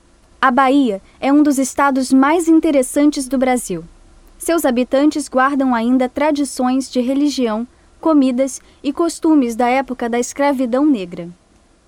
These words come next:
A capital, Salvador, tem trezentas e sessenta e cinco igrejas, segundo a tradição popular.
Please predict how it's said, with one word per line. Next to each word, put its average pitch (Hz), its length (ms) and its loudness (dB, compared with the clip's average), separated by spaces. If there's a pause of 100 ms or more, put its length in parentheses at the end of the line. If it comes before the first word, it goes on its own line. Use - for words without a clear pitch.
(220)
A 262 120 -2
capital, 294 560 0
Salvador, 233 680 -2 (140)
tem 269 160 2
trezentas 285 680 0
e 269 60 -4
sessenta 277 440 -2
e 254 80 -4
cinco 302 340 -4
igrejas, 190 640 -8 (460)
segundo 285 460 0
a 254 40 -2
tradição 233 460 -2
popular. 254 580 -6